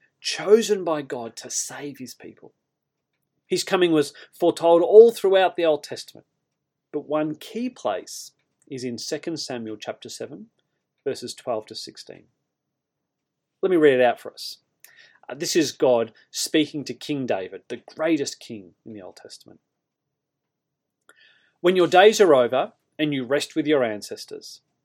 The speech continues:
I will raise up your offspring to succeed you,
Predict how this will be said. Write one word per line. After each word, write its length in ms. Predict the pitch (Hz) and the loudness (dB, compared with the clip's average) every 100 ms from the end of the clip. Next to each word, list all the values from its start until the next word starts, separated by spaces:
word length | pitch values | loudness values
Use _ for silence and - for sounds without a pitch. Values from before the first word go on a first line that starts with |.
| _ | _
I 120 | 135 | 0
will 160 | 160 160 | 2 2
raise 280 | 151 147 143 | 2 2 2
up 200 | 165 - | 0 0
your 200 | 139 123 | -2 0
offspring 500 | 165 - - 170 165 160 | -2 -4 -6 -6 -4 -6
to 120 | 143 | -12
succeed 540 | - 143 - 110 90 | -12 -12 -12 -14 -16
you, 100 | 95 | -20